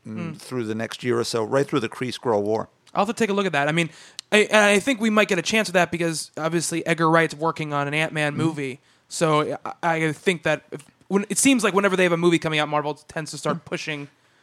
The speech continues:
Speaker 2: the, the heroes. So
Speaker 1: You could read his first story, too, The Man in the Anthill. He's one of Stan's horror characters.
Speaker 2: Oh, okay. I didn't know that.
Speaker 1: He was a scientist who shrinks himself down and ends up stuck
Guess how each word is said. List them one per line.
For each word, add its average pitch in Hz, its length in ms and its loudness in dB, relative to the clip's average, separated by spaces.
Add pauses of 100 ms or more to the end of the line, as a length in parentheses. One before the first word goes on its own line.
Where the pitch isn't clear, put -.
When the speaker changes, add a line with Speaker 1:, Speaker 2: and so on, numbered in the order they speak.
(380)
Speaker 2:
the, 160 220 -2
the 151 120 -4
heroes. 151 440 -2
So 175 160 0
Speaker 1:
You 156 60 6
could 147 140 2
read 160 160 4
his 143 140 2
first 170 260 2
story, 101 280 0
too, 165 220 -2
The 90 100 -4
Man 107 260 -2
in 135 60 -4
the 107 200 -2
Anthill. 117 320 -4 (360)
He's 131 220 -4
one 143 220 2
of 131 100 0
Stan's 135 500 0
horror 151 320 2
characters. - 380 -6
Speaker 2:
Oh, 240 120 4
okay. 240 140 -6
I 170 40 -6
didn't 190 140 -4
know 208 100 -4
that. 160 240 -6
Speaker 1:
He 170 80 -6
was 131 120 -2
a 135 80 0
scientist 147 640 4
who 135 220 2
shrinks 160 400 -2
himself 135 360 0
down 143 300 2
and 123 120 -2
ends 131 180 -4
up 123 120 -2
stuck - 420 2